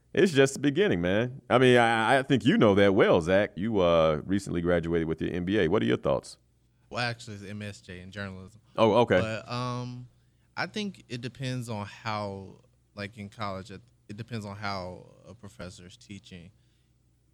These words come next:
Speaker 1: Mm.
Speaker 2: Uh, I feel like journalism is a good analogy to how teaching should be done, because the purpose of real journalism is to present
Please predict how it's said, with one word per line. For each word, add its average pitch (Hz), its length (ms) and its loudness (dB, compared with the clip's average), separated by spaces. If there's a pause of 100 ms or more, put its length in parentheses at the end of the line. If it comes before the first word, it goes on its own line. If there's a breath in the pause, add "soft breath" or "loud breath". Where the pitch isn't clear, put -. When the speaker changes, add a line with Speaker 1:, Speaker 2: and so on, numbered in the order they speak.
(280)
Speaker 1:
Mm. 82 500 -4
Speaker 2:
Uh, 104 380 -8 (720)
I 139 120 -6
feel 147 280 -10
like 120 380 -6 (400)
journalism 117 800 -10
is 104 260 -12
a 104 120 -14 (240)
good 104 380 -10 (140)
analogy 101 800 -12
to 95 180 -12
how 98 480 -8 (500)
teaching 110 520 -12
should 107 320 -12
be 110 100 -12
done, 110 380 -10
because 98 400 -20 (560)
the 117 80 -10
purpose 120 400 -6
of 104 120 -10
real 110 180 -4
journalism 110 680 -8
is 104 140 -12
to 110 100 -20
present 104 520 -10